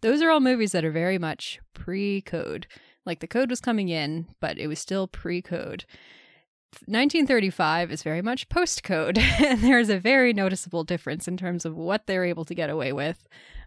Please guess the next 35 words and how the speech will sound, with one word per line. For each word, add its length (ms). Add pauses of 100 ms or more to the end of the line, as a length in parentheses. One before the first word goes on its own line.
um, 500
now 380
versus 420
later. 320 (400)
But 100
it's 120
ac-, 240
actually 280
also 220
really 240
fascinating 720
because 640
thirty-five 560
also 280
feels 500
like 340
a 180
more, 640 (1040)
uh, 180
s-, 380 (500)
I 120
don't 80
wanna 160
say 180
a 60
step 320
forward 400
'cause 140
I 60
don't 120
wanna 180
make 300
sort 200
of 80
qualitative 580